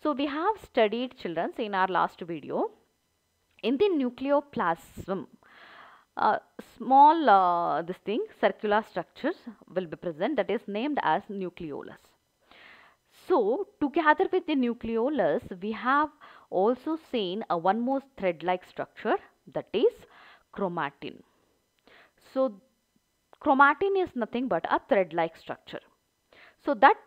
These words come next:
thread-like structure in the cell division will be get converted into highly coiled structure. So that structure is chromosome. So chromatin is highly coiled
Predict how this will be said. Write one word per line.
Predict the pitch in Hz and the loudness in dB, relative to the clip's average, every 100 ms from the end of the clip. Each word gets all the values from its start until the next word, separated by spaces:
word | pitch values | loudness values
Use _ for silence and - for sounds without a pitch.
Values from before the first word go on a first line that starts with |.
| _ | _
thread-like | 269 196 180 208 - | 0 0 2 0 0
structure | - - - - 175 403 - - _ _ _ _ _ - | -6 -8 -8 -2 0 0 -2 -16 _ _ _ _ _ -10
in | 180 | -6
the | 185 - | -6 2
cell | 277 370 302 | 4 4 2
division | 196 208 - 170 156 294 - _ _ | 0 -4 -4 -2 -2 -6 -14 _ _
will | 147 185 | -6 -4
be | 170 | -6
get | 175 240 - - | -4 -4 -4 -4
converted | 196 170 175 190 190 214 - | -4 -2 0 0 0 -6 -6
into | 233 294 - 156 175 - | -6 -6 -8 -10 -10 -16
highly | - 220 226 277 285 294 294 - | -10 0 0 0 -4 -6 -6 -10
coiled | - 208 180 185 208 - | -4 0 2 0 -4 -12
structure. | - 180 - - 214 294 - _ _ _ _ _ - - _ | -8 -8 -8 -6 -2 -2 -4 _ _ _ _ _ -20 -20 _
So | 165 | -6
that | 160 208 | -4 -4
structure | - - 190 - 208 190 | -8 -16 -16 -14 -16 -8
is | 226 403 - _ | -6 -6 -10 _
chromosome. | - 156 143 139 - 175 151 - _ _ | -10 -10 -10 -16 -10 -8 -8 -12 _ _
So | 208 - | -6 -4
chromatin | - 170 165 202 - 330 202 359 - - - - _ | -4 -2 0 0 0 -2 -2 -6 -10 -20 -20 -20 _
is | - 180 175 - | -4 -4 -4 -10
highly | - 226 294 320 311 | -2 -2 0 -2 -6
coiled | - 247 226 240 381 | 0 4 6 4 0